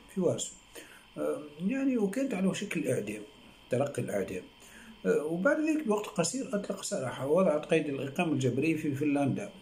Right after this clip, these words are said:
في كوكالا، حيث كتبت إضرابات جماهيرية وحفلات ونقابات. عادت إلى ألمانيا في سبتمبر، حيث شاركت في مؤتمر مانهايم للحزب الاشتراكي الديمقراطي.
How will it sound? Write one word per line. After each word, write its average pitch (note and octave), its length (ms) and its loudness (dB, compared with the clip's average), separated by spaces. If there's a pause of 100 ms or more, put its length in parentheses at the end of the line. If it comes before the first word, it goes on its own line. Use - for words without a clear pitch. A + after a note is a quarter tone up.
(120)
في D#3+ 80 -4
كوكالا، D#3 760 2 (320)
حيث B3+ 220 2
كتبت A3+ 480 0
إضرابات F3+ 480 4
جماهيرية D3 440 2
وحفلات D#3 640 -4
ونقابات. C3+ 580 -4 (600)
عادت G3 380 0
إلى D3+ 340 2
ألمانيا C3+ 420 2
في E3 120 -4
سبتمبر، F3+ 480 -2
حيث D3 240 -6
شاركت G3 440 0
في D3+ 80 -6
مؤتمر C#3+ 420 -2
مانهايم D#3+ 600 -2
للحزب C#3+ 240 -4
الاشتراكي D3 460 -2
الديمقراطي. C3+ 640 -4